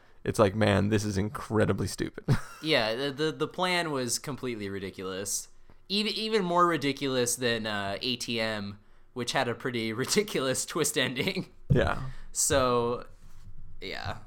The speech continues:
Speaker 1: Well, at least decisions that some characters make in this movie make more sense than the characters, uh, in, uh, Frozen or whatever that movie is with the people stuck on the, uh
Speaker 2: Oh, Frozen, yeah. I, I like that movie.
Speaker 1: <laughs> Dude, that movie,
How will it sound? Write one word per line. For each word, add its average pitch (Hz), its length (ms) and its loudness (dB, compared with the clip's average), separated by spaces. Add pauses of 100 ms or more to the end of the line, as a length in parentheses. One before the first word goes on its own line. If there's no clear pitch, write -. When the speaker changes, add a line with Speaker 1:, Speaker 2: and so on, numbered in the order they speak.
(140)
Speaker 1:
Well, 135 100 10
at 156 60 10
least 185 240 10
decisions 135 460 4
that 110 120 2
some 110 220 4
characters 110 420 4
make 98 240 4
in 98 80 2
this 101 160 4
movie 104 240 6
make 98 220 2
more 95 180 6
sense 95 300 2
than 101 160 0
the 98 80 2
characters, 98 640 4 (420)
uh, 101 340 8
in, 98 440 4
uh, 107 220 4
Frozen 117 760 4
or 101 80 4
whatever 101 300 8
that 98 120 6
movie 98 280 6
is 101 140 6
with 107 100 2
the 101 60 -2
people 107 260 4
stuck - 380 2
on 110 240 2
the, 104 260 4
uh 110 280 2
Speaker 2:
Oh, 160 200 8
Frozen, 175 480 4
yeah. 107 360 -2
I, 247 380 8
I - 40 6
like 233 240 4
that 123 180 2
movie. 104 380 -4 (240)
Speaker 1:
<laughs> 165 180 6
Dude, 175 160 12
that 156 200 8
movie, 143 460 6